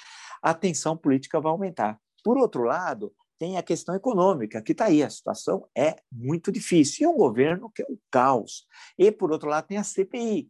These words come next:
que vai revelando a cada dia os crimes da quadrilha, do Ministério Paralelo, de tudo, né? De toda essa conspiração que nós estamos vendo aí. Aí ele vai tentar acionar, ah, o que ele imagina que tem um domínio,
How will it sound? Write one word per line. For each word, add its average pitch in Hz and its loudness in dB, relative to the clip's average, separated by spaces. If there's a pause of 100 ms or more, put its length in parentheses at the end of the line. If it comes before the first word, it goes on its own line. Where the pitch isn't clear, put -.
(120)
que 135 -6
vai 131 -2
revelando 175 -2
a 139 -8
cada - -2
dia 143 0
os 127 -8
crimes 165 -6
da 165 -2
quadrilha, 151 -2 (400)
do 139 4
Ministério 117 -2
Paralelo, 123 -4
de 370 -4
tudo, 202 -2 (200)
né? 165 -6 (320)
De 165 0
toda 202 2
essa 175 -4
conspiração 165 0
que 170 -8
nós 165 -4
estamos 156 -6
vendo 160 0
aí. 120 2 (260)
Aí 196 2
ele 208 2
vai 180 0
tentar 170 -4
acionar, 165 -4 (560)
ah, 151 2
o 156 -2
que 170 -6
ele 175 -4
imagina 165 -8
que 165 -6
tem 165 -2
um 165 -4
domínio, 120 0